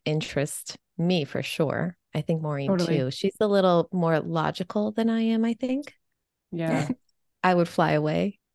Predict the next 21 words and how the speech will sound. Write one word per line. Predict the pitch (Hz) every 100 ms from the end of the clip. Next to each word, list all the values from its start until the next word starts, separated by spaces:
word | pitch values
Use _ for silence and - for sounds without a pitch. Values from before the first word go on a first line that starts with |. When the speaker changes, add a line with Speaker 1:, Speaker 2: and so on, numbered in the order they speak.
| _
Speaker 2:
A | 247
big | 240 349 381
part | 214 208 214
of | 214 185 180
my | 190
experience | 190 - - 185 190 190 190 185
in | - 180
kind | 185
of | 175
studying | 170 - 190 185 185 190 185
and | 175
documenting | 170 170 175 196 180 175 180 180 175 170 165 - _
people's | - 208 196 190 185 180 170 - - -
determination | - 196 208 190 180 151 175 - 226 330
and | 196 180
h-, | 170 -
how | - 180
they're | 185 185
designed | 180 175 147 165
to | 170
feed, | 151 - 151 160 247